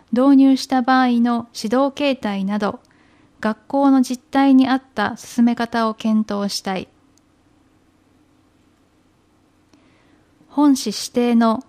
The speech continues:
天然記念物について、宮井明議員。質問者、平成三十一年の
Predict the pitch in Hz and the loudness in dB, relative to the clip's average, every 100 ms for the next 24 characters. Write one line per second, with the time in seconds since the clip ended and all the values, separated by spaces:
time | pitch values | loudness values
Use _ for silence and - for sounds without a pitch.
0 | - 254 285 285 277 277 - 277 277 233 | -2 2 4 6 6 4 4 4 4 2
1 | 220 208 196 - 220 202 - 190 185 _ | -2 -6 -6 -6 -6 -6 -6 -8 -8 _
2 | _ _ _ _ _ _ 240 269 247 202 | _ _ _ _ _ _ 4 6 6 0
3 | - 233 - 220 202 214 208 190 - _ | -2 -4 -4 -6 -4 -2 -2 -2 -8 _
4 | _ _ _ _ _ _ _ _ _ _ | _ _ _ _ _ _ _ _ _ _
5 | _ _ _ _ _ _ - - 277 269 | _ _ _ _ _ _ -18 -2 2 4
6 | 262 214 - 196 - _ _ _ _ _ | 4 0 -2 -6 -8 _ _ _ _ _
7 | _ _ _ - 294 269 294 277 - 294 | _ _ _ -2 -2 -2 -2 -2 2 4
8 | 262 240 220 214 - 247 226 202 190 190 | 4 2 -6 -6 0 2 2 0 -2 -6